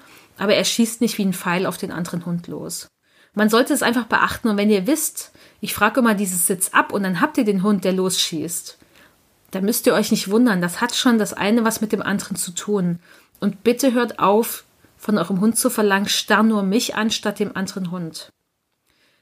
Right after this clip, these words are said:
Es ist immer gut, wenn euer Hund kurz hingucken darf und dann aber wieder weggucken kann.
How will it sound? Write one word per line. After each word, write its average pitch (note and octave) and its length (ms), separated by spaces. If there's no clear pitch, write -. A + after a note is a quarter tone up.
Es G3+ 140
ist - 200
immer D4+ 180
gut, C#4+ 280
wenn A#3 100
euer G#3 220
Hund A3+ 200
kurz - 300
hingucken C4+ 500
darf A3 340
und G#3 160
dann A3 140
aber A3+ 240
wieder G#3+ 220
weggucken G#3+ 500
kann. E3 360